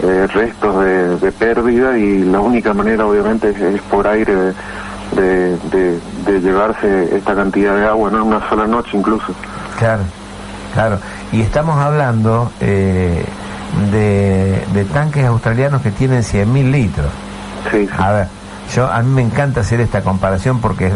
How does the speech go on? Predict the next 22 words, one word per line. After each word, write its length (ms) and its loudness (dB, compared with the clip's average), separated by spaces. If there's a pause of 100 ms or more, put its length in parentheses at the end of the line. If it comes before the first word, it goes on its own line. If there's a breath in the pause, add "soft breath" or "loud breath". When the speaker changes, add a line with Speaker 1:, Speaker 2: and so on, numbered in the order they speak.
Speaker 2:
es 120 2
muy, 200 4
muy 360 2
visual. 480 0 (1400 loud breath)
Eh, 540 2
los 160 2
camiones 360 0
que 80 -2
transportan 800 0 (180)
combustible, 760 0 (400)
Speaker 1:
Sí. 80 2
Speaker 2:
¿m? 360 0
los 120 0
que 140 -2
llevan 400 0
el 80 0
combustible 520 0
en 60 2
las 140 2
estaciones 520 0
de 60 2
servicio, 640 0